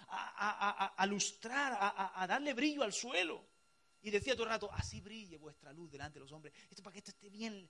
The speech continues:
así sea vuestra, brillante vuestra luz. El, el hermano con un sentido profético. ¡Cuántas bendiciones! ¿Por qué? Porque e-, es que es bíblico. El que siembra, cosecha. El que riega, le es regado.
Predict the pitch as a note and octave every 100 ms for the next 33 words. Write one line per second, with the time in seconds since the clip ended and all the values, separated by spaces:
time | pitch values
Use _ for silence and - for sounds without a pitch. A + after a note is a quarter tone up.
0 | - - - B3 C4 A#3 G3+ - G3 -
1 | - - G3 F3+ G#3 B3+ A3+ G#3 F3+ -
2 | - D#3+ A3 G3+ F#3+ - - F#3+ B3 C4
3 | A#3+ C4+ B3+ A3 G#3+ B3+ G3 F#3+ B3 A#3
4 | G3+ - _ A#3+ C4 D4+ D#4 C#4+ A#3+ A#3
5 | A3 - C4 E4+ E4+ A#3+ F3 - _ _
6 | _ _ - A#3+ A#3+ C#4 E3+ - - A#3+
7 | A3+ A#3 G#3+ - - B3+ C#4 C#4 - E4+
8 | - - F#4 F#4 E4+ D#4+ - A#3 G3+ -
9 | - C4 G#3+ B3 - C4+ F#4 F#4 D4+ A3+
10 | A3+ C4 - E4 F4 - - B3 G3 -
11 | - C4+ C4 A#3+ C4+ A#3 B3+ F4 F4+ D#4
12 | C4+ C4 D4 D#4 B3 C#4 D#4+ D4 G#3